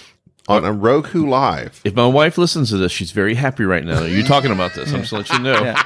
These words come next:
Speaker 3: I bet you, I bet you watch that while you're shaving your legs.
Speaker 1: So there's another show now that's called something like, uh, it has to do with people buy-, it's the same show,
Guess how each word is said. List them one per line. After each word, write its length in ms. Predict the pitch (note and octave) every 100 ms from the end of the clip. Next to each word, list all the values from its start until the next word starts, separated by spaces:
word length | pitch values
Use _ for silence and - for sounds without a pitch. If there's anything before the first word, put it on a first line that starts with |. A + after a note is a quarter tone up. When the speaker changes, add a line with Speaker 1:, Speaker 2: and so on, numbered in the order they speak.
| -
Speaker 3:
I 100 | D3+
bet 280 | D#3+ F#3 F3
you, 100 | D#3
I 120 | D3+
bet 200 | E3+ E3
you 100 | D#3+
watch 220 | E3+ E3+
that 140 | E3
while 80 | C#3+
you're 80 | C3+
shaving 300 | - E3 D3
your 100 | C3
legs. 460 | C#3 D#3 B2+ G2 C#3
Speaker 1:
So 500 | D#3 C#3+ B2+ A2 - - - - B2
there's 260 | B2+ B2
another 400 | B2+ A#2+ C#3 F3
show 340 | D#3 - A#2+ A2
now 460 | A2 A#2+ G2 F2 F2 - - - _ _ _ _ _ _
that's 280 | A#2 A2 -
called 480 | - B2 A2+ G#2+ G2
something 480 | - C3 C#3 C#3 A#2+
like, 420 | G2+ G2+ G2+ - - - _ -
uh, 640 | A2+ G2+ G2 - - - _ _
it 180 | A#2 -
has 280 | C#3 D3+ -
to 80 | D#3+
do 160 | E3
with 280 | D3+ B2+ -
people 320 | D3+ D3 D3+
buy-, 260 | C3 - - - -
it's 240 | - D3 -
the 120 | D3+
same 340 | - F#3 A3+
show, 640 | A3 - A#3 F3 G2+ F2+